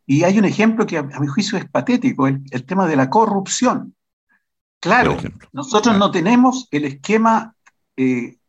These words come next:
Speaker 2: Mexicano.
Speaker 1: habitual lat-, latinoamericano de la coima,
Speaker 2: Claro.
Speaker 1: de llegar con paquetes de dinero. No, nosotros somos mucho más sofisticados, pero a la larga quizás somos mucho más corruptos, porque la corrupción la tenemos en la ley,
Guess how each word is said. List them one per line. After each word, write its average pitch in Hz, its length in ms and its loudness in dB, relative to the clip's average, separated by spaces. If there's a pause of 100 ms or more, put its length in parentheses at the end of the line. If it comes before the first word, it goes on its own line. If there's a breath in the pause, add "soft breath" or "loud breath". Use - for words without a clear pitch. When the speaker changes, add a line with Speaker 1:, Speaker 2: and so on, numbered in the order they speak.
(320)
Speaker 2:
Mexicano. 120 480 0
Speaker 1:
habitual 170 320 0
lat-, 143 240 -2
latinoamericano 147 880 0
de 131 120 -2
la 110 180 -4
coima, 95 640 -8 (300)
Speaker 2:
Claro. 85 240 -4
Speaker 1:
de 127 40 0
llegar 139 220 0
con 135 180 0
paquetes 135 400 0
de 123 120 -4
dinero. 120 600 -2 (200)
No, 180 600 2
nosotros 185 360 -6
somos 156 240 -2
mucho 180 280 -4
más 185 140 -2
sofisticados, 139 800 -6 (500)
pero 131 180 -14
a 139 40 -10
la 143 120 -14
larga 190 400 0
quizás - 320 -6
somos 165 240 -6
mucho 139 280 -6
más - 140 -12
corruptos, 131 720 -12 (340)
porque 139 200 0
la 143 140 2
corrupción 139 360 -2
la 170 80 0
tenemos 143 340 2
en 113 100 -2
la 90 80 -6
ley, 123 560 -2